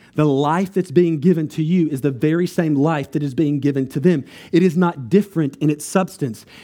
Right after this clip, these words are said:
It is perfectly, perfectly harmonious in its substance. There is no distinction.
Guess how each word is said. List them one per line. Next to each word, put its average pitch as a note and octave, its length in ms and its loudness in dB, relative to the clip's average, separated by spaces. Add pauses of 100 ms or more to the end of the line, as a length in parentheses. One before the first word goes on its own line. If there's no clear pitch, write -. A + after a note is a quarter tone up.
It F3+ 100 6
is E3+ 140 2 (380)
perfectly, E3 840 0 (440)
perfectly G#3 580 0
harmonious D#3 880 0
in C3 80 -4
its B2 120 -8
substance. - 460 -10
There D#3+ 160 -2
is F3+ 260 0
no D#3+ 200 0
distinction. C#3 640 -2